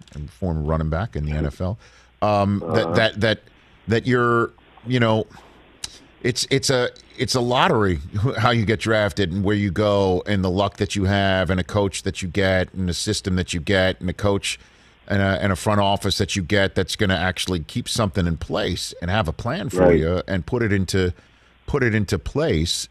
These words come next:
Speaker 1: And, you know, that's why you take a look at quarterbacks and who, where they get drafted and who they get and what a problem is. I mean, Sam Darnold is now in year four for him, or year five now for him, f-, where he's now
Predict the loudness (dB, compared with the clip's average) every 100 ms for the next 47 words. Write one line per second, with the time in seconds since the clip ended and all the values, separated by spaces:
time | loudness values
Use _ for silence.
0 | _ -2 2 2 0 -4 -2 2 2 0
1 | 0 -2 -2 -2 2 2 2 0 0 0
2 | 2 2 2 -2 -4 _ _ _ _ _
3 | _ 0 2 2 4 2 2 0 2 4
4 | 4 2 2 0 2 2 2 -2 -2 0
5 | 2 2 2 2 0 0 0 -2 -2 0
6 | 0 0 0 0 0 0 0 0 0 -2
7 | 0 0 0 0 0 -2 -4 -8 -4 0
8 | 2 2 2 2 0 -2 -4 0 0 0
9 | -2 -8 _ _ _ _ _ 0 4 4
10 | 4 2 2 0 0 0 2 0 0 2
11 | 2 0 0 2 2 0 -2 -6 -14 -16
12 | -18 -18 -16 -6 -2 0 0 0 2 2
13 | 0